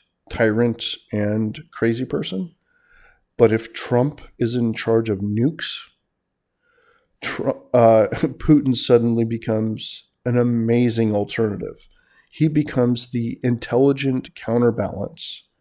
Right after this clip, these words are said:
to an insane United States. And that is why he's hacking everybody and trying to make that happen.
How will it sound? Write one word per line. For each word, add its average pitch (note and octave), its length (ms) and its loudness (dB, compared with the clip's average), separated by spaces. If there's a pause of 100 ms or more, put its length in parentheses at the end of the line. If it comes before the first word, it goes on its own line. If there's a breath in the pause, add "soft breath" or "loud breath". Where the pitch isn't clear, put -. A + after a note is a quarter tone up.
(880)
to C3 200 2
an A#2+ 80 6
insane A#2+ 720 2
United G#2+ 460 0
States. - 600 -10 (800)
And A#2 180 0
that A#2 200 4
is B2+ 280 2
why G#2+ 300 0
he's A#2 280 -6
hacking A2+ 520 -4
everybody C#3+ 760 0 (840)
and B2+ 160 4
trying C3+ 440 2
to C3+ 100 -2
make A#2+ 240 0
that B2+ 160 0
happen. B2 380 -8